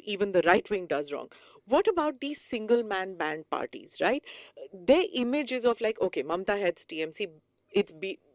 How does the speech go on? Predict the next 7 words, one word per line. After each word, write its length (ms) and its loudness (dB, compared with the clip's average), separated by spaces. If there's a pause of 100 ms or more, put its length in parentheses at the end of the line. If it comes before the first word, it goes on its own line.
(140)
be 160 2
all 220 6
and 160 0
end 200 -2
all, 160 -2 (220)
right? 240 -2 (520)
Uh, 280 0